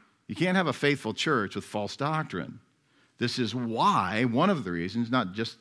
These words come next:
this, uh, but this is one of the main reasons why we are so willing regularly to expose you to false doctrine in light of sound doctrine. But Paul says, "I didn't come to you with error. I didn't come to you with impurity."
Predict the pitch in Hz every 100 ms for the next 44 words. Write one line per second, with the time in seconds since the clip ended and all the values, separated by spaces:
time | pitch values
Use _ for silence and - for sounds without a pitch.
0 | - 78 90 - - - - - - -
1 | 87 110 101 120 143 131 120 98 98 127
2 | 143 113 107 135 208 147 98 95 107 110
3 | 123 156 120 113 120 120 120 - 127 120
4 | 127 170 147 123 113 113 139 170 165 123
5 | 110 107 123 101 - - 135 156 185 175
6 | 101 95 95 - - - - 247 294 -
7 | 120 101 - 98 87 92 113 117 120 120
8 | 120 120 - - 190 277 233 - - -
9 | 73 - - - 98 - 165 220 120 104
10 | 139 208 - 104 85 90 87 80 - 80
11 | 80 92 85 135 - _ _ _ _ _
12 | _ _ _ _ _ _ _ _ _ _
13 | _ _ - 92 - 107 - 98 98 104
14 | - 135 170 180 85